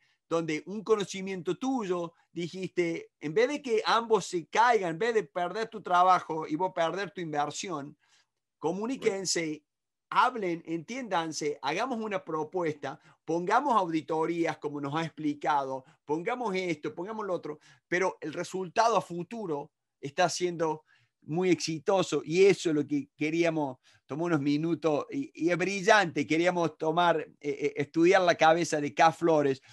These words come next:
porque realmente te felicito, hacer eso para, para, para, para otra gente, darles esa gran oportunidad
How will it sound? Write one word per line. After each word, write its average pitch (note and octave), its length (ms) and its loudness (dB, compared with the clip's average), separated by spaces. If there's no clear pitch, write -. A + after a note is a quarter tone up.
porque D#3+ 280 0
realmente G#3 500 0
te C#3 140 -4
felicito, E3 800 -2
hacer D#3 340 4
eso F#3+ 540 2
para, D3+ 400 6
para, D3 580 6
para, D3+ 480 6
para D3 200 2
otra F3+ 240 0
gente, F3 520 2
darles E3+ 440 6
esa E3 460 2
gran E3+ 380 2
oportunidad D3+ 800 0